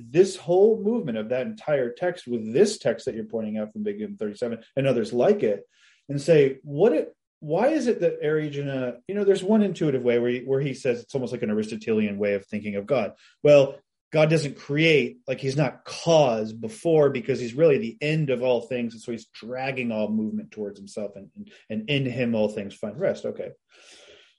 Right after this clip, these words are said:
But also, it's not just everything finds rest, because if we were sticking with that first division only, you can, you can say, "Well, God creates everything like a boomerang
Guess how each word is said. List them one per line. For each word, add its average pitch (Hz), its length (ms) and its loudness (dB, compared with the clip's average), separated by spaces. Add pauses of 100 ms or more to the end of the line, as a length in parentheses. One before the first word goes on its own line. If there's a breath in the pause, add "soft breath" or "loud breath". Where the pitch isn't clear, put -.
(240)
But 175 100 6
also, 226 360 8
it's 151 160 2
not 190 100 4
just 190 180 -4
everything 139 520 -2
finds 117 360 -2
rest, 135 800 2 (960)
because 135 240 0
if 139 120 0
we 151 100 2
were 143 80 6
sticking 190 400 -2
with 135 140 0
that 117 240 2
first 131 220 -2
division 117 440 -4
only, 151 320 -2
you 117 160 0
can, 120 160 -2 (160)
you 127 140 -8
can 123 120 -2
say, 123 140 -4
"Well, 151 140 0
God 165 260 2
creates 123 300 0
everything 113 320 -4
like 107 140 -6
a 107 40 0
boomerang 104 680 -4